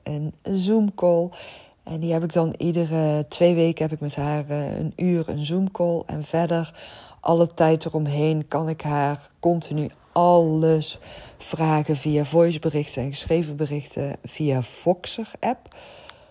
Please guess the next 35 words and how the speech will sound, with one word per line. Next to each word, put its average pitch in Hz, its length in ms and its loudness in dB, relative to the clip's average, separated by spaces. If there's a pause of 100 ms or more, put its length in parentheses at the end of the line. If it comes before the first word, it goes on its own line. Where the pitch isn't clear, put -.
(180)
Ehm, 160 360 -10 (340)
ja, 156 200 -4 (100)
echt - 300 -4 (220)
ideaal 180 720 4
vind 180 240 -6
ik - 120 -10
dat 165 240 -6
ook. 165 360 -2
Ik, - 340 -8
eh, 160 160 -4
kan 165 200 -4
gewoon 170 320 -2
in 165 180 -6
een 165 80 -4
voiceberichtje 165 840 -2
naar 156 220 -2
haar 156 360 -2
mijn 160 220 -4
vragen 175 460 -4
sturen, 160 640 -2 (440)
mijn 185 200 0
inzichten 160 520 -2
sturen. 156 520 -4
En 143 160 -6
zij 139 320 -2
geeft 151 220 -4
daar 147 140 -4
dan 139 160 -4
weer 139 120 -4
feedback 135 560 -6
op. 151 260 -8 (480)
Nou, 123 260 -4 (420)
dat 147 180 0
vind 170 180 -2
ik 160 200 -4